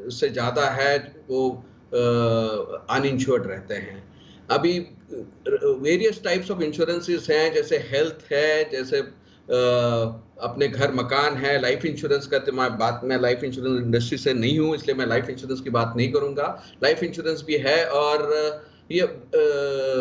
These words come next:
मकान है, industries है, small scale है,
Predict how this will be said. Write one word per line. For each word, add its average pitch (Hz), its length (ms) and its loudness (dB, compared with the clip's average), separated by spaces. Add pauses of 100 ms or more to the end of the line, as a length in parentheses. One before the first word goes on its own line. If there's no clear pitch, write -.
(340)
मकान 156 400 0
है, 156 200 0
industries 151 600 -2
है, 147 120 2
small 143 300 -2
scale 147 400 0
है, 135 480 -2